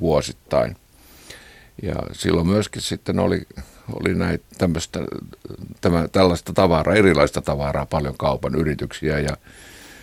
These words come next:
oli myös taidetta, design-taidetta pal-, paljon niin kuin kierrätyksessä niin sanotusti. Ja, ja, ö, minulla oli onni myöskin päästä ostamaan siinä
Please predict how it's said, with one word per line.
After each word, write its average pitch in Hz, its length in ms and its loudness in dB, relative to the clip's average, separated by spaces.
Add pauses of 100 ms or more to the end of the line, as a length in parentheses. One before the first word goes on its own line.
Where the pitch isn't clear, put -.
(140)
oli 101 120 2
myös 113 160 4
taidetta, 78 600 6
design-taidetta 73 840 0 (360)
pal-, - 360 -2
paljon 67 380 -2
niin 57 160 -8
kuin - 180 -10 (560)
kierrätyksessä - 840 -2
niin 71 200 -2
sanotusti. 62 720 -8
Ja, 71 160 -6 (360)
ja, - 160 -8
ö, - 120 -12 (1160)
minulla 85 300 2
oli 87 80 6
onni 95 280 6
myöskin 87 360 0
päästä 82 340 2
ostamaan 82 480 0
siinä 80 320 -4